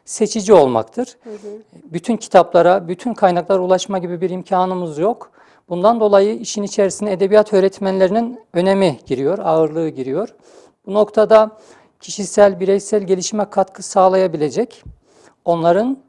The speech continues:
Speaker 1: hayata bakış açılarını, perspektiflerini değiştirebilecek, aynı zamanda günlük hayatta, e, yaşamlarını kolaylaştırabilecek eserleri bizim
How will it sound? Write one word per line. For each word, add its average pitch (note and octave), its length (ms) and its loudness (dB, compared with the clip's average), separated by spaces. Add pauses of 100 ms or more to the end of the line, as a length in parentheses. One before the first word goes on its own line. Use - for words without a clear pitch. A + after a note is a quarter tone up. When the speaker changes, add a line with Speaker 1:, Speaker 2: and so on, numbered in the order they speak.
(140)
Speaker 1:
hayata F3 460 2
bakış F#3+ 260 2
açılarını, C#3 600 2
perspektiflerini F3 960 -6
değiştirebilecek, F3+ 1000 -2 (280)
aynı G#3+ 240 0
zamanda D3 540 2 (260)
günlük F3+ 300 -8
hayatta, F3+ 600 2 (640)
e, - 40 -16 (480)
yaşamlarını E3+ 560 0
kolaylaştırabilecek G3+ 1040 0
eserleri F#3+ 580 2
bizim C#3+ 300 -4